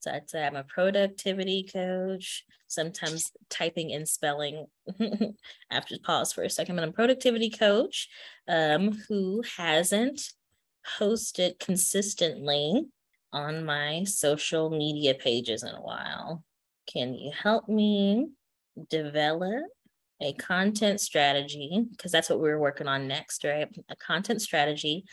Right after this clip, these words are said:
that will engage my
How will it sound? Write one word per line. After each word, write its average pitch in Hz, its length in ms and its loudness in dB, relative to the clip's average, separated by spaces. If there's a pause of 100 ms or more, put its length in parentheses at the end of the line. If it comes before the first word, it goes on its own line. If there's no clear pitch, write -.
(260)
that 143 600 4 (420)
will 147 760 2 (580)
engage 156 1040 0
my 180 240 2